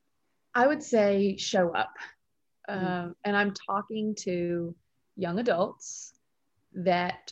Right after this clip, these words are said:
Speaker 1: are fickle and squirrely when it comes to committing to plans, show up. You know, if you say you're gonna meet someone somewhere, if you say you're gonna have a phone call, if you say you're gonna be in a Zoom call, if you say you're going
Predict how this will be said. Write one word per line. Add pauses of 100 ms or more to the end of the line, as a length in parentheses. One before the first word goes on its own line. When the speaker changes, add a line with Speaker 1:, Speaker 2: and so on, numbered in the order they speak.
(140)
Speaker 1:
are (140)
fickle
and
squirrely
when
it
comes
to
committing
to
plans, (640)
show
up. (240)
You
know,
if
you
say
you're
gonna
meet
someone
somewhere,
if
you
say
you're
gonna
have
a
phone
call,
if
you
say
you're
gonna
be
in
a
Zoom
call,
if
you
say
you're
going